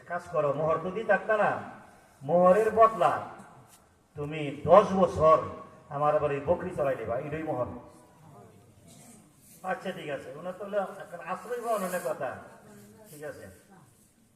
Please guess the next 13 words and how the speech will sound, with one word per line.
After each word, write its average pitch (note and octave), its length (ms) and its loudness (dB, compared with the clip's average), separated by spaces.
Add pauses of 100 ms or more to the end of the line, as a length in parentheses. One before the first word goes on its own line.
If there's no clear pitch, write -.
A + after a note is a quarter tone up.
(2500)
চলতেছে, F3 540 2 (360)
বিয়া D3 200 -2
টিয়া D3 240 0
হয়ে D#3+ 200 2
গেছে C#3 220 -6
গা, C3 100 -4 (1080)
দীর্ঘদিন F3+ 480 0
হইছে, E3+ 320 -4 (1160)
অনেক F#3 320 2
বছর F#3+ 300 -2
হয়ে E3 160 4
গেছে C3+ 240 -8
গা, B2 80 -12